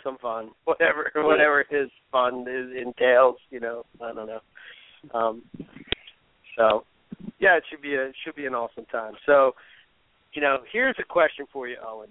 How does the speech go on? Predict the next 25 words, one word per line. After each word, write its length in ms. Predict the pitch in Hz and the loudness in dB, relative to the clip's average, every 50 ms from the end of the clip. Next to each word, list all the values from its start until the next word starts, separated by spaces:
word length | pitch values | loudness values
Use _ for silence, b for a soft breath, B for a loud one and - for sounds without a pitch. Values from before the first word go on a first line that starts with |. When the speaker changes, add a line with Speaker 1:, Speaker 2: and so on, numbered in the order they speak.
| _ - | _ -18
Speaker 1:
This 100 | 151 151 - 147 | -18 -18 -18 -20
is 60 | 143 - | -8 0
kind 200 | - 151 143 135 | 2 4 4 4
of 100 | 127 120 | 2 2
off 140 | 123 120 120 - - | 0 0 0 -2 -8
the 60 | - | -8
cuff 240 | - - 131 113 - | -6 -4 -4 -4 -4
question, 300 | - - 127 120 - 101 92 | -4 -2 2 8 10 10 10
Speaker 2:
Go 60 | 92 | 10
ahead. 100 | 87 117 | 8 2
Speaker 1:
and 100 | 120 123 | 2 2
then 100 | 120 117 | 0 0
we'll 100 | 120 120 | -2 -4
get 220 | 117 - 123 120 - - | -4 -4 -4 -6 -6 -8
to 100 | - 127 - - | -10 -10 -10 -10
some, 200 | - 120 120 127 - _ - - | -12 -12 -12 -12 -14 _ -4 -4
some 100 | 131 123 | -2 0
more 160 | 127 123 123 | 0 0 0
drama, 460 | 120 - 120 117 113 113 117 120 117 | 0 2 4 4 4 4 2 -2 -2
but 160 | - 117 110 117 | -2 -4 -4 -4
we'll 140 | 117 113 _ _ - | -6 -8 _ _ -4
put 120 | - 131 | -2 -2
it 100 | 123 120 | 0 0
in 120 | 120 113 110 | 0 0 -2
between. 380 | 107 - - 127 123 113 107 | -4 -6 -2 0 0 0 -2